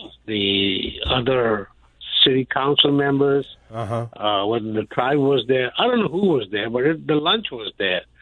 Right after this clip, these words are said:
Speaker 1: Who paid for the lunch and the food? Apparently, Marnell paid for it, from what I hear. Was
Speaker 2: Okay.
Speaker 1: the alcohol served? Well, alcohol is available, but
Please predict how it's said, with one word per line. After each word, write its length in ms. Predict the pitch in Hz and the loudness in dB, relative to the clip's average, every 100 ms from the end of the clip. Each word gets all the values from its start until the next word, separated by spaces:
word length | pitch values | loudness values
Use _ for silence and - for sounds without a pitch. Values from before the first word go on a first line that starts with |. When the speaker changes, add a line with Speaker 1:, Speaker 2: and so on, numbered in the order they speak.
| - - - | -20 -14 -4
Speaker 1:
Who 120 | 175 | -4
paid 340 | - 175 180 | 0 0 0
for 80 | - | 0
the 80 | 175 | 0
lunch 320 | 156 160 170 165 | 2 2 2 2
and 120 | 156 | 2
the 100 | 147 - | 0 2
food? 280 | 151 160 | 2 2
Apparently, 720 | 123 - 117 131 131 131 127 120 _ - _ _ | 0 -4 -2 -2 0 2 2 0 _ -20 _ _
Marnell 500 | 110 110 120 123 131 | -2 0 2 0 -2
paid 300 | 147 - 113 104 | -6 -14 -16 -16
for 100 | 117 107 | -18 -16
it, 140 | 113 117 _ _ | -16 -16 _ _
from 160 | 113 92 | -18 -12
what 160 | 85 | -10
I 160 | 92 113 | -8 -8
hear. 300 | 156 202 131 - _ _ _ _ | -4 -2 -2 -6 _ _ _ _
Was 180 | 104 117 | -4 -2
Speaker 2:
Okay. 160 | 123 123 | 0 -2
Speaker 1:
the 60 | |
alcohol 560 | 120 139 - 143 139 143 - | -2 -4 -4 -2 0 -2 -2
served? 300 | 143 147 - | -2 -2 -4
Well, 220 | 107 139 - | -12 -12 -8
alcohol 520 | 123 143 147 123 127 117 | -6 -6 -6 -2 -2 -4
is 40 | |
available, 600 | 104 92 95 101 101 123 - - - _ | -6 -6 -6 -6 -6 -8 -8 -16 -20 _
but 100 | - | -6